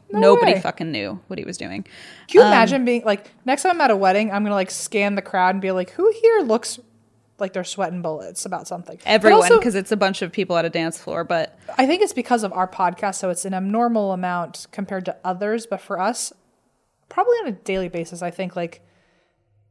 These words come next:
Speaker 1: it's, it's gonna sound really toxic, but, like, or, in my head, I'm like,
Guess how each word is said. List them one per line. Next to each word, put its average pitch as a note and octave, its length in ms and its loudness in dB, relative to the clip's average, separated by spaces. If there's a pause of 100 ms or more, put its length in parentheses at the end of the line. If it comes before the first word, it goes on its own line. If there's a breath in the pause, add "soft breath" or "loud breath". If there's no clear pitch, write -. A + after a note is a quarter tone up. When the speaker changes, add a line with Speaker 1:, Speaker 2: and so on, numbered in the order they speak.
(140)
Speaker 1:
it's, - 340 -14
it's - 160 -14
gonna G3+ 140 -4
sound E3+ 260 -10
really E3 340 -6
toxic, - 520 -12
but, A3+ 200 4
like, G#3 260 0 (360)
or, G#3 200 0 (160)
in A#3+ 240 6
my A#3+ 100 6
head, B3 220 4
I'm A#3+ 80 2
like, G3+ 240 0